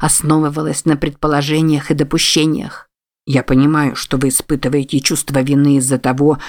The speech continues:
что частично ответственны за вынесение ей приговора», уже мягче произнес Торин. «Но вы должны прекратить идеализировать ее».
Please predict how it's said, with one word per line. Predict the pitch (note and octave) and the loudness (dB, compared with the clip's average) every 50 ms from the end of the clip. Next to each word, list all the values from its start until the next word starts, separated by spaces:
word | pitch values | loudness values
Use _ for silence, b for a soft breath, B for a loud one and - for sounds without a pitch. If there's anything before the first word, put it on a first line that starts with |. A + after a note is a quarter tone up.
| B B | B B
что | B - - - C#3+ | B -4 -2 -2 0
частично | - - D3 - - E3 D3+ - - - D3+ | 0 0 -2 -2 0 -2 0 0 0 -2 -2
ответственны | C3+ C#3 D3+ D#3 D3+ - - - C3+ C3+ C#3 C#3 C3+ B2+ | -4 -2 0 0 0 0 -2 -2 0 2 2 2 2 2
за | D3 D3 D3 | 0 0 0
вынесение | C3+ D3 C#3+ C#3 C3 - - C#3 C#3+ D3 C#3+ C3+ C3+ | 2 4 2 2 2 2 2 2 4 4 4 4 4
ей | C3 C3+ C#3+ C#3+ | 2 2 2 0
приговора», | C#3 - D3 D3 D3 D3 D3 D#3+ E3 D3 C3 - - - - _ _ _ _ _ _ _ - | 2 0 -2 0 0 0 -2 -2 -2 -4 -6 -6 -10 -16 -20 _ _ _ _ _ _ _ -2
уже | E3 E3+ E3+ | 0 2 4
мягче | E3 D#3+ D3 - - - D#3 C#3+ | 4 4 2 0 -2 -4 -2 0
произнес | - D#3 D3+ C#3+ - E3 D#3+ - - | 0 0 0 0 0 -2 -2 -2 -4
Торин. | - - F#3 E3+ D#3+ D#3 D3 D3 C#3+ - _ _ _ _ _ _ _ _ _ _ - | -2 0 0 0 0 0 -2 -4 -6 -8 _ _ _ _ _ _ _ _ _ _ 0
«Но | C3+ C3+ | 0 0
вы | B2 C3+ C3 | 2 0 0
должны | A#2+ C3+ B2 B2 - - D3+ C#3 | 0 0 0 0 0 0 0 0
прекратить | C3+ - C3+ B2+ - C3+ B2 - - C3+ B2+ - - | 0 -2 -4 -4 -2 -2 -2 -2 -4 -6 -6 -6 -8
идеализировать | - C#3+ B2+ - D#3+ C#3+ C3+ C#3 C#3 - - D3 C#3+ C#3+ B2+ C3 B2+ - - | -10 -6 0 2 2 2 2 0 -2 0 0 2 2 0 -2 -6 -6 -2 0
ее». | C3+ C3+ C#3 B2 C3+ C#3+ | 0 2 2 0 -2 -4